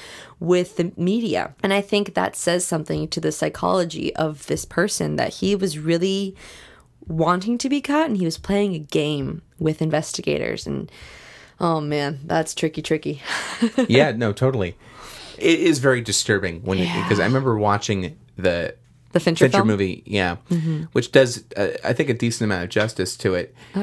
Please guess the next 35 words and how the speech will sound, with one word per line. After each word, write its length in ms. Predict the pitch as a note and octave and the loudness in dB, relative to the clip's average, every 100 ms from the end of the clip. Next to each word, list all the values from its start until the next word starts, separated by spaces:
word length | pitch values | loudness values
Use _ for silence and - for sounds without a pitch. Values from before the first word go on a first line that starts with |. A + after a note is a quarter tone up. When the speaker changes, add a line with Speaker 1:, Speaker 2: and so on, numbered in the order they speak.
| G3+ | -2
Speaker 1:
absolutely. 480 | D3+ - D#3 - | -4 -2 -2 2
Speaker 2:
Um, 280 | A2+ A2+ G#2+ | 2 2 0
particularly 420 | - A#2+ E3+ G3+ E3+ | -4 2 2 2 2
in 60 | |
the, 280 | B2 A#2 A#2+ | 0 0 -2
in 80 | A#2 | 0
the 80 | A2 | 2
way 220 | A2 A2 | 2 2
it 120 | F2+ - | 0 -2
displays 440 | G2+ A2 G2+ G2 | -4 2 2 0
the 60 | F2+ | -2
murders. 380 | F#2 F2 E2+ | -2 -2 -2
I 40 | E2+ | -2
mean, 160 | F#2+ F#2 | -2 0
it's, 340 | A2+ - - | 0 0 -4
it, 260 | - - - | -4 -6 -4
it 240 | - D#3 - | 2 2 4
is 180 | B2+ A2 | 2 4
uncomfortable. 960 | G#2 G#2+ - - A#2+ - F#2+ E2 C#2+ - | 0 -2 -2 0 0 0 -2 0 -4 -8
Speaker 1:
Yeah. 400 | A3+ - - - - - - | -10 -8 -8 -10 -12 -16 0
Speaker 2:
Uh, 240 | G2 F#2+ E2+ - | 2 2 -2 -8
particularly 480 | A2+ - C3 C3 A2+ | -10 2 2 2 0
the 60 | |
second 320 | F#2+ A2 G#2 C#2+ | 2 0 0 -2
murder, 320 | E2 F2+ A2 - | -2 -2 -6 -12
the 160 | A#2 | -2
one 140 | G2 F#2+ | 0 0
that 80 | F#2 | 0
where 100 | F#2 | 0
they, 200 | F2+ - | 0 -2
they 140 | - | -4
hog 280 | F#2 F#2 F#2+ | -2 -2 -2
tie 180 | - F2 | -2 -2
the, 160 | F2 | -2
uh, 40 | F2 | -6